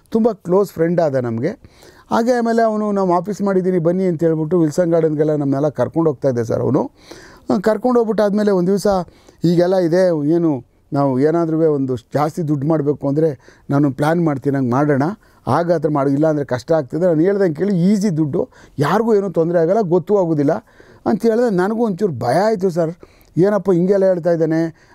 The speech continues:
ಏನು ಈ ಥರ ಮಾಡೋದು ಹಾಗೆ ಹೀಗೆ?" ಅಂತ ಅಂದ್ಬಿಟ್ಟು ಅಂತ. ಆ, ಆಮೇಲೆ ಏನು ಹೇಳಿದೆ, "ಹೀಗೀಗೆ ನೋಡು, ಅವನು ನವಾಜ್ ಅಹಮದ್ ಅಂತ ಹುಡುಗ ಇದ್ದಾನಲ್ಲ, ಅವನು, ಅವ್ನು ನಿಮಗೆ, ನಿಮ್ ಭಾಳ ಚೆನ್ನಾಗಿ ಪರಿಚಯ ಇದ್ದಾನೆ ಆ ಹುಡುಗ, ಅವನ್ನ ನಿನ್ನ ಮುಖಾಂತರ ಕರ್ಸ್ಕೊಂಡ್ರೆ, ನೀನು ಕರ್-, ನಮ್ಗೇನೇನು ಮಾಡೋಕ್ಕೋಗ್ಬೇಡ, ಅವ್ನ ಹತ್ರ ಕರ್ಸ್ಬಿಡು ಅಷ್ಟೇ.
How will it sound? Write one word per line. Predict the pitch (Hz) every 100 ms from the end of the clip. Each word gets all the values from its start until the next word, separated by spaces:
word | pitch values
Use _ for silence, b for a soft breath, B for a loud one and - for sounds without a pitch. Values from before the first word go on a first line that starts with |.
| - 147
ಏನು | 170 175
ಈ | 170
ಥರ | 175 170
ಮಾಡೋದು | 156 151 143
ಹಾಗೆ | 147 156
ಹೀಗೆ?" | 147 139
ಅಂತ | 131 131
ಅಂದ್ಬಿಟ್ಟು | 123 120 123
ಅಂತ. | 113
ಆ, | 143 165 _ _ - - - 214 202 202
ಆಮೇಲೆ | 240 220 196
ಏನು | 277 247
ಹೇಳಿದೆ, | 190 180 b b _
"ಹೀಗೀಗೆ | 208 208 208 190 202
ನೋಡು, | 180 175
ಅವನು | 160 151 147
ನವಾಜ್ | 131 131 175 196
ಅಹಮದ್ | 180 175 156
ಅಂತ | 143 147
ಹುಡುಗ | 135 143
ಇದ್ದಾನಲ್ಲ, | 165 151 151 139 127 160 - b b _
ಅವನು, | 135 147 185 165 b b b 135
ಅವ್ನು | 160
ನಿಮಗೆ, | 170 151 147
ನಿಮ್ | 151 143 127 135 - _ - 135
ಭಾಳ | 139 160
ಚೆನ್ನಾಗಿ | 160 - 151 165
ಪರಿಚಯ | 147 139 170 160
ಇದ್ದಾನೆ | 151 143
ಆ |
ಹುಡುಗ, | 131 135 131 185 B B B B 185
ಅವನ್ನ | 220 202
ನಿನ್ನ | 196 214
ಮುಖಾಂತರ | 190 185 214 208
ಕರ್ಸ್ಕೊಂಡ್ರೆ, | 175 175 - - 185 156 110
ನೀನು | 240 156 165 147
ಕರ್-, | - 139 135
ನಮ್ಗೇನೇನು | 156 160 202 247 214
ಮಾಡೋಕ್ಕೋಗ್ಬೇಡ, | 180 151 147 156
ಅವ್ನ | 208
ಹತ್ರ | 220
ಕರ್ಸ್ಬಿಡು | 208 175 165 185 170
ಅಷ್ಟೇ. | 147 131 113